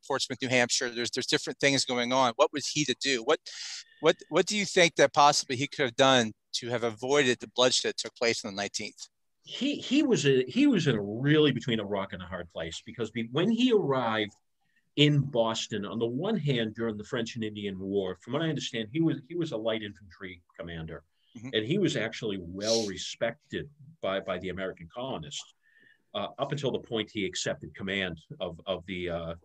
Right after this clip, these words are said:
Speaker 2: the British armies in North America and, uh, command or, or a-, accepted the role as military governor of Massachusetts Bay Colony. That was at that point, he, he sort of lost favor with Massachusetts.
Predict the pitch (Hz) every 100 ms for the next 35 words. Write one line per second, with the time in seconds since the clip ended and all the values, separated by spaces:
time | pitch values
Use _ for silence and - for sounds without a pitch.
0 | _ - 92 90 110 98 - 95 92 87
1 | 92 90 90 85 92 87 85 90 - 107
2 | 104 98 92 90 _ _ _ _ - 92
3 | 87 101 98 95 87 78 78 92 92 90
4 | 90 _ _ _ _ - - 92 - 120
5 | - 98 92 90 98 98 90 82 80 92
6 | 90 92 82 80 82 85 80 78 76 82
7 | 80 _ 90 82 - - - 82 - 73
8 | 73 101 95 82 - _ - - _ _
9 | 107 120 113 110 107 98 101 104 87 -
10 | - 143 156 - 160 107 95 90 85 -
11 | 110 107 92 85 82 85 82 - - 127
12 | 123 71 -